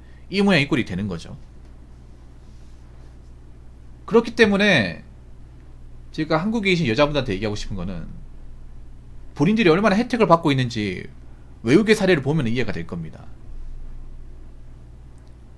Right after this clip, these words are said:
쉽게 말해 그런 거예요. 우리나라에서 결혼을 못하면, 우리나라에서 결혼 못하면 외국은 더 결혼 못하는 거예요.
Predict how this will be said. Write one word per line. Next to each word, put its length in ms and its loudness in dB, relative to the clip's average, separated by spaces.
쉽게 180 2
말해 200 10
그런 240 2
거예요. 340 -2
우리나라에서 480 8
결혼을 260 2
못하면, 460 -4
우리나라에서 300 2
결혼 160 -2
못하면 460 -4
외국은 380 0
더 120 -2
결혼 200 0
못하는 360 -2
거예요. 180 -10